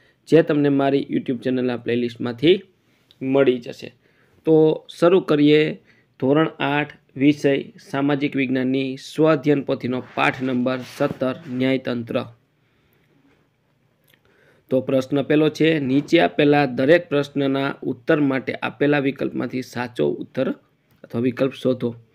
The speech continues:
પહેલું, મકાન, જમીન કે અન્ય સંપત્તિના હક અંગેના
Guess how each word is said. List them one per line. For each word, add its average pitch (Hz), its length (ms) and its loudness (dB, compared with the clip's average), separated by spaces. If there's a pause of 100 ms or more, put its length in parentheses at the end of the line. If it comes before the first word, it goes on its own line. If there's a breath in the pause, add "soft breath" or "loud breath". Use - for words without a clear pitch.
(560)
પહેલું, 143 300 6
મકાન, 151 600 2
જમીન 143 380 2
કે 143 180 -2
અન્ય 147 420 2
સંપત્તિના - 1400 -4
હક 127 360 0 (480)
અંગેના 147 460 4